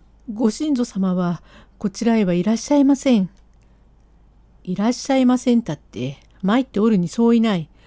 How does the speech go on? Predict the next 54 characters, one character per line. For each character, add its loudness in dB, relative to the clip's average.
こ -2
れ 4
に 2
駒 2
げ 4
た -2
が 2
あ 2
る 2
で 4
は 0
な -4
い -6
か。」 -10
「あ 2
の、 4
そ -6
れ 2
は、 2
さ -6
っ -20
き 0
あ 4
の、 4
い -10
ら 0
っ -2
し -10
ゃ 4
い 4
ま 4
し -6
て、 -2
そ -4
れ 4
は、 0
あ 2
の、 2
雨 0
が 2
降 -4
っ -12
て、 -2
駒 0
げ 0
た -4
で 0
は 2
い 0
け -4
な 2
い 0
か 0
ら、 0